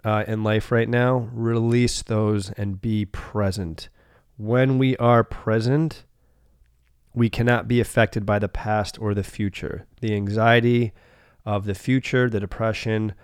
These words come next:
or anger of the past, those fade away when we are in this moment, when we are present.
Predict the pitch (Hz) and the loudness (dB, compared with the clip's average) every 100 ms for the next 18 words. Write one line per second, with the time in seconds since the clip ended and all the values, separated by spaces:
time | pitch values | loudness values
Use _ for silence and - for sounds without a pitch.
0 | - _ _ - 113 113 113 110 104 101 | -20 _ _ -8 -6 -2 -2 0 -2 -2
1 | 95 - 113 123 135 - - _ _ _ | -6 -4 0 0 0 -6 -18 _ _ _
2 | _ 113 117 120 113 107 - 123 127 123 | _ -2 0 2 0 -6 -4 2 4 6
3 | 120 120 110 101 98 107 107 107 101 98 | 6 8 6 4 0 -2 0 0 0 -2
4 | - - 117 113 113 110 - 101 107 104 | -6 -6 -2 -2 -4 -8 -12 -6 -4 -4
5 | - - 107 104 107 107 101 95 104 101 | -6 -12 -10 -6 -2 -2 -4 -6 -8 -6
6 | 101 98 92 - 101 92 90 76 | -4 -4 -6 -8 -6 -4 -6 -10